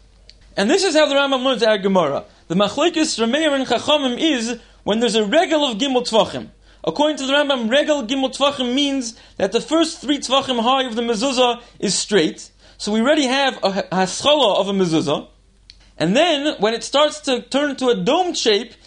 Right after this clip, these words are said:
there's machlokes Rav Meir and Chachamim, can we say chaykikin? Chaykikin will mean that we'll imagine that the doorway is chiseled away to create a vertical mezuzah of ten tvachim high, and we'll consider it that after ten tvachim high,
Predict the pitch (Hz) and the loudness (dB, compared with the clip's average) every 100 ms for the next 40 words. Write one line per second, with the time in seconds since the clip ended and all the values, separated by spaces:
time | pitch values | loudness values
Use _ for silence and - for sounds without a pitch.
0 | - - 185 220 233 226 302 311 - 269 | -20 -6 -2 0 0 0 0 -2 -4 0
1 | 285 302 285 277 - 311 320 269 262 - | 2 2 2 -2 0 0 0 -2 -2 -8
2 | - - 247 254 - 311 302 285 254 185 | -16 -6 -4 -2 0 0 2 0 0 -2
3 | 135 95 - _ - - 330 320 320 277 | -4 -8 -14 _ -6 0 0 0 0 2
4 | 254 247 330 269 262 269 - - 190 220 | 0 2 2 0 -2 -8 -10 -2 0 2
5 | 233 214 269 330 247 220 156 - 190 190 | 2 2 2 2 0 0 0 0 0 0
6 | 226 294 285 226 - - 320 269 233 196 | 0 2 2 0 -2 -2 0 0 2 4
7 | 165 156 226 - - - - 233 - 247 | 4 2 -2 -8 -20 -20 -8 -6 -2 0
8 | 254 349 277 269 - - - 214 180 208 | 2 2 2 0 -6 -20 -4 -2 -2 0
9 | 349 330 320 285 277 254 339 254 240 - | 2 0 0 0 0 0 2 2 0 0
10 | 277 277 - 247 220 175 147 131 156 - | -2 0 0 0 0 2 2 0 -4 -10
11 | _ - - - 208 240 247 233 339 359 | _ -20 -8 -2 0 0 -2 -2 0 2
12 | 277 240 233 233 269 339 - 285 269 277 | 2 2 0 0 0 0 -2 -6 -2 -2
13 | 269 269 269 240 311 285 220 233 | 0 -2 0 2 2 2 0 -6